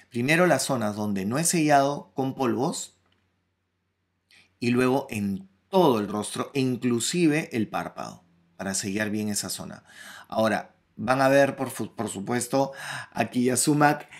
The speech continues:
completamente como un fantasma. Parece que le hubiera echado harina sobre el rostro, pero no se preocupen.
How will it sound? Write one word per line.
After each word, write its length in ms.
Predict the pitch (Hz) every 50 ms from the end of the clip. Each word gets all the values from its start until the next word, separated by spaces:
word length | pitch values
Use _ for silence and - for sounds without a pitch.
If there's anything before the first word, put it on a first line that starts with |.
| - - _
completamente 680 | - 117 113 110 123 135 135 139 139 135 139 135 131 143
como 160 | 127 117 120
un 100 | 123 120
fantasma. 580 | - 135 123 120 - 127 127 120 123 139 135
Parece 260 | - 120 117 113 - 120
que 80 | 110
le 60 | 107
hubiera 180 | 101 110 113 117
echado 440 | 113 - - 127 123 127 127 - - -
harina 420 | 110 110 110 123 123 123 123 123
sobre 280 | - - 120 107 98 101
el 60 | 98
rostro, 320 | 101 107 104 - - 131
pero 320 | 101 107 90 73 - - _
no 220 | - 104 107 107 101
se 120 | - 117
preocupen. 640 | 90 - - 214 - - 110 - 147 156 170 170